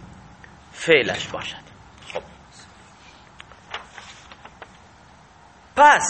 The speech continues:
اگر شما، این راهش ساده هست، دقتی بفرمایید،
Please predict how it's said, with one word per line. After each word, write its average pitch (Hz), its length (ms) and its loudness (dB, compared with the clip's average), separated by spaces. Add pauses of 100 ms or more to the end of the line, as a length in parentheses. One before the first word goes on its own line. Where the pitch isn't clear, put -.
(220)
اگر 254 280 10
شما، 233 420 6 (100)
این 285 140 -2 (300)
راهش 262 320 6
ساده 233 400 6
هست، 160 300 0 (680)
دقتی 190 380 0
بفرمایید، 185 680 -2